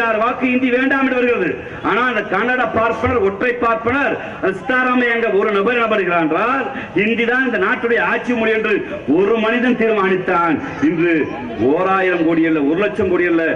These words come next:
கோடிக்கணக்கான ரூபாய்களை கொட்டி கொடுத்து இந்தியை வளர்க்க பார்க்கிறான். ஆனால் வளர்ந்த பாடில்லை.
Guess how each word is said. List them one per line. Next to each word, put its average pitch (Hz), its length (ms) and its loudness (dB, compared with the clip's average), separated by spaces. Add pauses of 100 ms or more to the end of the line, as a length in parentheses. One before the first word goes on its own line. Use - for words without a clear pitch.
(240)
கோடிக்கணக்கான 240 880 0
ரூபாய்களை 214 320 0
கொட்டி 202 340 -2
கொடுத்து 214 400 0 (360)
இந்தியை 190 360 2
வளர்க்க 160 400 -2
பார்க்கிறான். 156 460 0
ஆனால் 143 280 0
வளர்ந்த 160 320 0
பாடில்லை. 101 380 -4